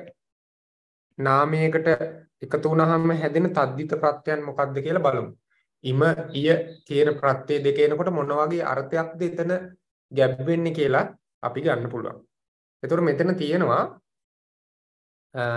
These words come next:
එහි ඌයේ, එය ඔහුට ඇත්තේ යන ආදී අර්ථයන්හි ඉම ඉය යන ප්‍රත්‍යය වෙනවා. එහි ඌයේ, ආ, ඒ, ඒ තැන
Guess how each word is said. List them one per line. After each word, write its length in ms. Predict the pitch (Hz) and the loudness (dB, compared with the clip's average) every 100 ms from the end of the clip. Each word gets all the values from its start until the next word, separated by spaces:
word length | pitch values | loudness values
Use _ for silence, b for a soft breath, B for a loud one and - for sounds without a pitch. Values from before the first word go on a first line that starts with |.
| 120 120 | -6 -6
එහි 200 | 135 202 151 | -4 -4 -2
ඌයේ, 420 | 147 156 151 110 - - _ _ _ _ - | 0 2 2 0 -4 -14 _ _ _ _ 2
එය 160 | 143 180 | 4 4
ඔහුට 320 | 160 160 165 | 4 2 4
ඇත්තේ 560 | 175 135 131 - 175 160 135 | 4 4 0 -2 0 2 2
යන 80 | 143 151 - _ _ _ _ 143 | 0 -4 -8 _ _ _ _ -6
ආදී 380 | 135 135 151 | -4 -4 -4
අර්ථයන්හි 680 | 131 123 123 165 151 131 135 185 135 | -4 -4 -4 -4 -2 -4 -6 -6 -4
ඉම 100 | 160 165 | -4 -4
ඉය 160 | 147 160 151 135 | -2 2 2 2
යන 80 | 160 175 | -2 -2
ප්‍රත්‍යය 400 | 123 - 131 160 | -4 -4 -2 -2
වෙනවා. 260 | 143 90 - _ _ _ _ _ | -2 -6 -14 _ _ _ _ _
එහි 260 | 131 156 - | -4 -2 0
ඌයේ, 420 | 160 185 165 104 - - - _ _ _ 120 | 2 2 0 -2 -4 -10 -20 _ _ _ -6
ආ, 140 | 113 123 | -4 -2
ඒ, 80 | 135 139 | -2 0
ඒ 180 | 143 147 | 0 -2
තැන 180 | 143 | -2